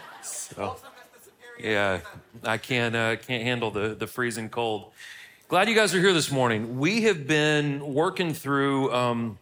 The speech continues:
a very short book of the Bible called First Peter, which was a letter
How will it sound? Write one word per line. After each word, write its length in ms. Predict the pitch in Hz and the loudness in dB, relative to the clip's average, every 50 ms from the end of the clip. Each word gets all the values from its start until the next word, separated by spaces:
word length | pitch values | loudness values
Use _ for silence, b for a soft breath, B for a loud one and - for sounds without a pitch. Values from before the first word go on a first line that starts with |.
| _ - | _ -8
a 80 | 117 117 | -4 -2
very 200 | 127 147 165 170 | 0 0 0 0
short 360 | - - - 143 139 127 107 | -2 0 2 2 2 2 2
book 180 | 123 117 - | -2 -2 -2
of 60 | 120 104 | -2 -4
the 60 | 101 | 0
Bible 460 | 95 95 95 95 92 92 98 107 107 - - - | 2 4 4 4 4 2 -2 -2 -4 -6 -14 -6
called 220 | - 117 110 101 | -4 -4 -4 -2
First 320 | - 123 123 120 123 - - | -2 -2 -2 -2 -2 -6 -6
Peter, 240 | 117 107 98 101 | -6 -4 -2 -2
which 180 | 101 104 101 - | -4 -4 -6 -6
was 100 | 104 95 | -8 -6
a 60 | 104 | -4
letter 480 | 101 104 113 117 117 110 98 98 104 | -2 0 2 2 2 2 0 -2 -4